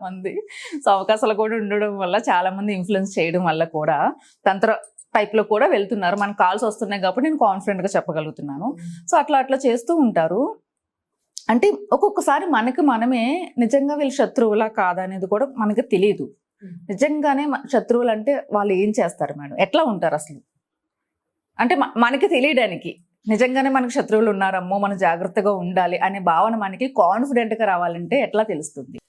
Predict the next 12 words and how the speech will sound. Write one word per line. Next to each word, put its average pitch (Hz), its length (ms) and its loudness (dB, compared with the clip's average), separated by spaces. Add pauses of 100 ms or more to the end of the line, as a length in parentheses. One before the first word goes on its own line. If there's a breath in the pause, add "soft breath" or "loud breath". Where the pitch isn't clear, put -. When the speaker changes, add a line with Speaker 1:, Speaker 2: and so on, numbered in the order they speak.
Speaker 2:
ముందు 285 260 6
అసలు 330 240 0
ఆ - 20 -4
శత్రువు 285 460 2
అనే 311 140 0
పదాన్ని 247 500 0
నమ్మడం 220 380 4
ఎందుకు 190 400 0
అనిపిస్తుంది 165 520 0
రమ్మా. 127 240 -2
నేను 117 340 -8 (880)
ఇప్పుడు, 254 520 4